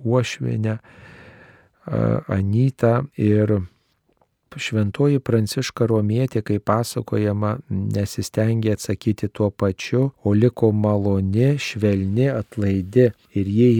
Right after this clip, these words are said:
yra ta, kuri vienija šeimą, kuri stato tiltus ir tikrai padeda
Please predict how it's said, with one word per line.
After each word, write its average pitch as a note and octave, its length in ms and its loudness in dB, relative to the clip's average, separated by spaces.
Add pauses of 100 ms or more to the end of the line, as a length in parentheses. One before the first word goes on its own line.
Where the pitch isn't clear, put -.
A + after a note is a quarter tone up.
yra A2+ 240 4 (360)
ta, A2+ 100 2
kuri A2+ 380 4
vienija A2 840 2 (480)
šeimą, G#2+ 640 4 (580)
kuri A2 300 2 (160)
stato - 680 -2
tiltus B2+ 760 0
ir G2+ 220 -2 (200)
tikrai A#2 360 -2
padeda A#2 640 0